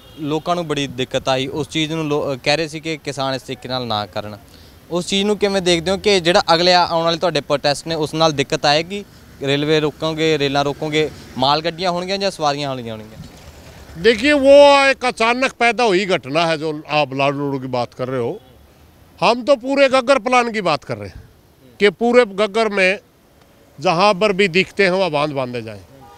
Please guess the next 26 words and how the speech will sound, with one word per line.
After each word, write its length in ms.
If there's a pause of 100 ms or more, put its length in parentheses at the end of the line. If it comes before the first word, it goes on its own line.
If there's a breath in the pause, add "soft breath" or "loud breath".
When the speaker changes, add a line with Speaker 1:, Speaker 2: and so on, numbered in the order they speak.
(340 soft breath)
Speaker 2:
मगर 280
ये 160
थोड़े 460
एरिया 260
का 400
पंजाब 520
के 60
अंदर 220
ये 160
क्षेत्र 360
है 80
गग्गर 300
का, 280 (1160)
ये 140
इन 120
साथियों 420
की 100
डिमांड 360
वो 220
है, 180 (480)
वो 240
उसी 260
क्षेत्र 360
के 140
किसानों 440
की 300